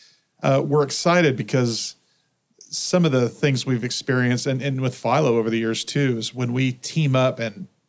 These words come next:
and put an event together that's in the same locale and, and time frame as another big conference, it seems like that, uh,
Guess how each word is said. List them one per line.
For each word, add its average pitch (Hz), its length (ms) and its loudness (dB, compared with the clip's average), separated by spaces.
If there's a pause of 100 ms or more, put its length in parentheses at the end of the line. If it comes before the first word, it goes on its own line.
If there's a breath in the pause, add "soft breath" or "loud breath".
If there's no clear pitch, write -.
and 113 280 -8
put 143 180 0
an 120 120 -2
event 123 400 -4
together 113 560 -2 (580 soft breath)
that's 123 300 -4
in 123 140 -2
the 113 80 -4
same 120 600 -2
locale 113 800 -2 (520)
and, 117 580 -4 (160)
and 110 320 -6 (380)
time 143 280 0
frame 117 540 -2
as 113 220 -6
another 110 580 -2 (400)
big 117 220 -6
conference, 127 640 -4 (420 soft breath)
it - 80 -14
seems 135 340 0
like 120 180 -4
that, 120 340 -2 (560)
uh, 117 320 -4